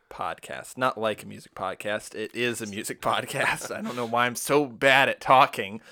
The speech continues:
but they're doing some fun stuff over there with that. I'm not a huge music person. Daniel is.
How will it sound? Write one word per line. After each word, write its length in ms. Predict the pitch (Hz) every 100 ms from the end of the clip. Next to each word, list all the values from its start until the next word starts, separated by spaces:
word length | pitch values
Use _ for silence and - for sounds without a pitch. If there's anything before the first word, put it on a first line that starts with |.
| - -
but 380 | 160 170 127 - - _ _ _ _ _ _
they're 320 | 131 143 143
doing 580 | 135 143 135 127 120 117 -
some 200 | 117 123
fun 240 | - 117 110
stuff 300 | - 113 117
over 160 | 107
there 140 | 107 107
with 140 | -
that. 260 | 123 120 -
I'm 180 | 120 147
not 160 | 147 127
a 20 |
huge 280 | 135 120 120
music 340 | 113 110 107
person. 480 | 117 110 107 104 - -
Daniel 380 | 135 143 117
is. 320 | 110 107 -